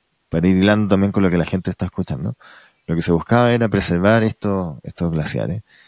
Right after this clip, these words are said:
y eso no se iba a lograr si es que el, el terreno se hundía, ya que po-, podía generar el, el colapso de, de estos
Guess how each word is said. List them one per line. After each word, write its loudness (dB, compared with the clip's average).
y 2
eso 4
no 2
se 0
iba 4
a 4
lograr 4
si -2
es -8
que -4
el, -12
el -12
terreno 0
se -4
hundía, -6
ya -2
que -8
po-, -8
podía 0
generar 0
el, -8
el -10
colapso 2
de, -8
de -2
estos -6